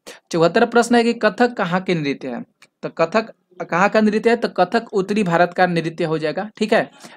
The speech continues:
डी ऑप्शन जो है ये सही हो रहा है। पचहत्तर प्रश्न देखिए, पचहत्तर प्रश्न है कि निम्नलिखित में से कौन सा सुमेलित,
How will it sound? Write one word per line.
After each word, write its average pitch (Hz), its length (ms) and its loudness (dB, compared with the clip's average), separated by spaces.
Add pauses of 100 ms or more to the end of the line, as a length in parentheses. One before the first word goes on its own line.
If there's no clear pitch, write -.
डी 160 140 2
ऑप्शन 190 280 0
जो 185 100 2
है 202 260 0
ये 180 140 0
सही 147 200 -4
हो 139 100 0
रहा 165 100 0
है। 208 60 -12 (500)
पचहत्तर 190 360 2
प्रश्न 220 460 -2
देखिए, 190 300 -4 (480)
पचहत्तर 220 400 4
प्रश्न 247 300 4
है 247 100 6
कि 233 80 -4
निम्नलिखित 233 520 2
में 233 100 4
से 233 140 2
कौन 208 280 0
सा 220 140 -2
सुमेलित, 180 540 -2